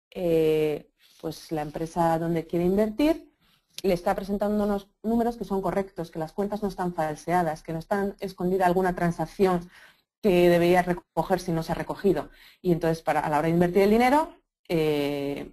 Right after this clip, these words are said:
le da esa fiabilidad, ¿no? Entonces, en estos mercados financieros es por eso los órganos que regulan y que supervisan esos mercados financieros, ah, exigen que las empresas que cotizan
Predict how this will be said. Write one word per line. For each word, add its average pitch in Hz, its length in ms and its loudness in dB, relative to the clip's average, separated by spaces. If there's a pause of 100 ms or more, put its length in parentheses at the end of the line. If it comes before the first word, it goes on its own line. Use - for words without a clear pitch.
le 156 180 -2
da 156 300 2
esa 180 220 -2
fiabilidad, 147 880 -2
¿no? - 180 -14 (300)
Entonces, 190 180 -6
en 208 80 4
estos 226 180 0
mercados 233 360 2
financieros 233 520 2
es 220 200 -6 (280)
por 202 140 0
eso 220 360 0 (160)
los 170 200 -2
órganos 226 280 2
que 196 120 0
regulan 160 580 4
y 170 120 -6
que 156 180 -4
supervisan 165 800 0
esos 175 180 -4
mercados 180 400 2
financieros, 190 680 2 (360)
ah, 156 800 2
exigen 247 760 0
que 160 140 -2
las 147 280 -4 (340)
empresas 202 420 -2
que 151 120 -12
cotizan 285 640 0